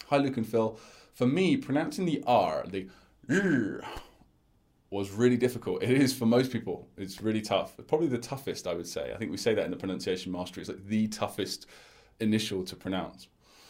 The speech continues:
"But thanks to you, now it is really easy." Thank you. That's awesome to hear. "I think the most difficult part is the positioning of the tongue." Yes, because it doesn't exist in English.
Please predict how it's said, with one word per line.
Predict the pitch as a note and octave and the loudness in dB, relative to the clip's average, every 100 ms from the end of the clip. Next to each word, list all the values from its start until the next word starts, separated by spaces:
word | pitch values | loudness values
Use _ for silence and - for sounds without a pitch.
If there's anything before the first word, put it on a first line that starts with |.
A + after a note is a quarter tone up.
| - _ | -20 _
"But | A#2+ A#2 | -2 2
thanks | F3 F3+ | 0 0
to | D3+ | 0
you, | B2+ B2 B2 | 4 4 2
now | G2+ G#2 A#2+ C3+ - | -2 0 2 2 0
it | G#2+ G#2 G2+ - | -2 -2 -4 -4
is | G2+ G2 F#2+ | -2 -2 -6
really | F2+ F#2+ G2 G2+ G2+ | -6 -4 -2 -2 -4
easy." | F#2+ G2 F2+ D#2+ | -8 -8 -8 -10
Thank | - A2 A#2+ A#2+ | -10 -6 -6 -6
you. | G2 C#2+ | -6 -6
That's | D#2 - | -8 -8
awesome | F#2 F2+ | -8 -8
to | F2+ | -10
hear. | F2+ G2 G#2 G2+ - - | -4 -2 -2 -6 -18 -10
"I | - | -8
think | G2+ A#2+ | -4 -2
the | A#2 | 0
most | G#2+ G#2+ | 0 0
difficult | D3+ - D3 - | -2 -2 -6 -4
part | - G#2 | -2 -2
is | G2 | -2
the | G2 | -8
positioning | G2+ - F#2+ G#2+ G#2 G2+ - | -10 -8 -8 -6 -4 -4 -4
of | F2+ - | -10 -12
the | |
tongue." | F#2+ - A#2+ F#2 | -16 -6 -4 -4
Yes, | F2+ A2 B2+ - | -6 -6 -6 -10
because | - F#2+ F#2 | -14 -10 -8
it | F#2+ | -4
doesn't | A#2 G#2+ | -2 -2
exist | G2+ G#2 A#2+ - | -2 -2 -4 -4
in | F#2+ | -2
English. | A#2 G2+ - - | -2 -2 -6 -12